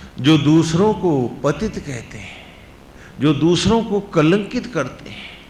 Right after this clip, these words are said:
जो दूसरों को अपराधी कहते हैं और स्वयं धर्म की ध्वजा बनते हैं, वो सबसे बड़े अपराधी हैं,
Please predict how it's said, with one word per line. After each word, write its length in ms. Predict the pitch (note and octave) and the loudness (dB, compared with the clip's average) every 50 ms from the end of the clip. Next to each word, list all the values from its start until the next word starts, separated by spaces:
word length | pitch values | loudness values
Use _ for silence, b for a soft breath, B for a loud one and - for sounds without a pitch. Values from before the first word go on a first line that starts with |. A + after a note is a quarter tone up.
| - - - B B B B B B A#2 | -20 -20 -20 B B B B B B 2
जो 120 | D#3 E3+ | 2 2
दूसरों 480 | C3 F3 F#3+ G3+ F#3+ - G3+ G#3+ A3 G3+ | 4 2 2 0 0 0 0 -2 -2 -2
को 120 | - F#3+ | 0 0
अपराधी 560 | E3+ D#3 D3+ - D3+ C#3+ D3+ E3 F3+ A#3+ B3 | 0 0 0 0 0 2 2 2 2 2 0
कहते 400 | - - F3+ D#3 C#3 - D3 C3 | 0 0 0 -2 -2 -2 -4 -4
हैं 360 | A2+ F#2+ - - - - - - - - - - - - - - - - - - C2+ C2 C2+ - - - C2+ C2+ C2+ - - - - - - - - - - - - - - - - - - - - | -4 -6 -8 -10 -12 -16 -18 -20 -20 -20 -20 -20 -20 -20 -20 -20 -20 -20 -20 -20 -20 -20 -20 -20 -20 -20 -20 -20 -20 -20 -20 -20 -20 -20 -20 -20 -20 -20 -20 -20 -20 -20 -20 -20 -20 -20 -8 0 2
और 180 | B2+ C#3 C3 | 4 4 4
स्वयं 520 | - - - - - C#3+ D#3 F#3 G3+ F#3+ D#3+ | 2 0 -4 -2 0 2 4 4 2 2 -2
धर्म 400 | G2 F#2 G#2 C3+ D#3 F3+ F#3+ F#3 | -4 -4 -2 0 0 2 0 -2
की 200 | C#3+ - F#3 C#3 | -2 -4 -4 -4
ध्वजा 400 | - - A2+ A2 A#2+ G3 A#3+ B3 | -4 -2 -2 0 2 4 4 4
बनते 400 | G3 F#3+ E3+ E3 E3+ E3 D3 B2+ | 4 2 2 2 0 0 0 0
हैं, 440 | A2+ A2 G#2+ G2 - - - - - - - - | 0 0 -2 -4 -8 -12 -16 -18 -18 -18 -8 -2
वो 120 | B2 C#3 | 0 0
सबसे 480 | C3 C3+ - - E3+ F3+ - - - E3 | 0 0 0 0 0 0 0 0 0 0
बड़े 240 | C3+ C#3+ C#3 C#3+ C3+ | 0 2 2 4 2
अपराधी 500 | B2 - B2 A#2+ A#2 A2+ G#2 B2 B2 A#2+ | 2 2 2 2 2 2 2 2 2 2
हैं, 360 | A2 G#2+ G#2+ G#2+ G#2 G2 B | 0 0 -2 -2 -4 -6 B